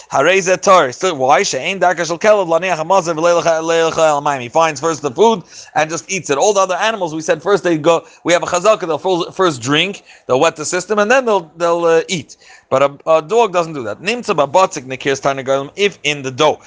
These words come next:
there's pecking of the tarnagolim, im yesh ben hamashkin babatzik, they should nagvas pim ba'aretz. If it's far enough from the, the mashkin tmeim, from the piece of dough,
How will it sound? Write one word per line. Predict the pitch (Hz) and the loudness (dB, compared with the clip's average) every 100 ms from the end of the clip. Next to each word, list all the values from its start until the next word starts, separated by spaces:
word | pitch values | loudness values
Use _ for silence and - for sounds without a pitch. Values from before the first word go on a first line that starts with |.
| - - | -20 -4
there's | 139 131 | -2 0
pecking | - 208 160 139 | 0 -2 -2 -6
of | |
the | 135 | -6
tarnagolim, | 139 143 135 139 151 | -4 -6 -2 -2 -2
im | 208 | -4
yesh | 175 127 | -4 -2
ben | 139 | -2
hamashkin | 135 139 143 - | 0 0 -2 -2
babatzik, | 135 127 143 139 127 | -2 0 0 -2 -6
they | 135 | -6
should | 139 | -4
nagvas | 135 139 135 | -4 -2 -2
pim | 131 135 | -4 -4
ba'aretz. | 127 127 131 - - - - | 0 0 0 -4 -16 -18 -6
If | 147 135 | -6 -4
it's | - | -10
far | - 180 208 220 | -2 2 2 2
enough | 185 180 - - _ _ _ | 2 0 0 -8 _ _ _
from | - 147 143 | 0 0 2
the, | 139 135 131 120 _ _ _ _ _ _ _ _ - - | 2 2 0 -6 _ _ _ _ _ _ _ _ -20 -10
the | |
mashkin | 135 151 147 151 127 | -2 -2 -2 -8 -8
tmeim, | 143 139 | -4 -4
from | 135 135 | -4 -2
the | 131 | -2
piece | 117 147 139 | -2 -4 -4
of | 139 | -2
dough, | 117 135 | 0 0